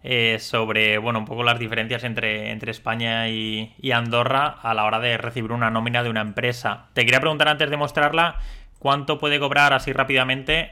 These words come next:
eh, una persona que vaya desde España a Andorra a trabajar de lo que sea, de camarero, por ejemplo, que seguro que hay demanda? ¿Cuánto puede cobrar en neto más o menos al mes?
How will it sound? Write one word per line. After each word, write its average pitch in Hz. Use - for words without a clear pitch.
eh, 127
una 131
persona 139
que 131
vaya 123
desde 120
España 127
a 123
Andorra 127
a -
trabajar 123
de 127
lo 117
que 110
sea, 110
de 110
camarero, 120
por 120
ejemplo, 107
que 110
seguro 110
que 113
hay 110
demanda? 101
¿Cuánto 120
puede 113
cobrar 113
en 110
neto 110
más 110
o 113
menos 104
al 101
mes? 95